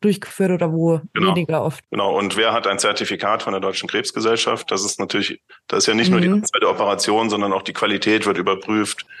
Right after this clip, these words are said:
Speaker 2: Wie oft hält die Naht nicht und, äh, wie viele Operateure sind da und gibt's eine Intensivstation und, und, und. Das sind also ein riesen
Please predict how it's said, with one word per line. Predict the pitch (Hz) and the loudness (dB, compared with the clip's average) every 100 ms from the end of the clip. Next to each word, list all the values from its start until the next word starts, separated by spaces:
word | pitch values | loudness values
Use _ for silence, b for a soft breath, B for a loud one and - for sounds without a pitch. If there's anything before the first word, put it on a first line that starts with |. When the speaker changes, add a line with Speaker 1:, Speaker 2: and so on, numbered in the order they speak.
| B _ | B _
Speaker 2:
Wie | - | 2
oft | 92 110 - | 2 2 2
hält | 101 104 | 0 0
die | |
Naht | 92 92 98 | 0 0 0
nicht | 107 101 101 - - - - | 0 -2 0 -2 -4 -6 -4
und, | 92 90 90 - | -4 -4 -6 -6
äh, | - 95 | -2 -2
wie | 92 | 0
viele | 95 107 | 0 0
Operateure | - 107 98 98 101 101 | 2 0 2 2 2 2
sind | 95 92 | 0 -2
da | 92 92 98 95 | 0 2 2 0
und | 82 92 92 92 B B | -2 -6 -8 -10 B B
gibt's | - 95 - | -6 -2 0
eine | |
Intensivstation | 110 113 95 101 - 101 - 98 95 95 101 | 2 2 0 0 0 0 2 2 2 2 0
und, | 113 90 | -2 0
und, | 104 | -2
und. | - 143 180 - B B B B | 0 0 0 -6 B B B B
Das | - | -6
sind | 98 | -2
also | 85 104 101 | 0 2 0
ein | 95 98 | 0 0
riesen | 98 127 135 123 113 110 104 | 0 0 2 2 2 0 -4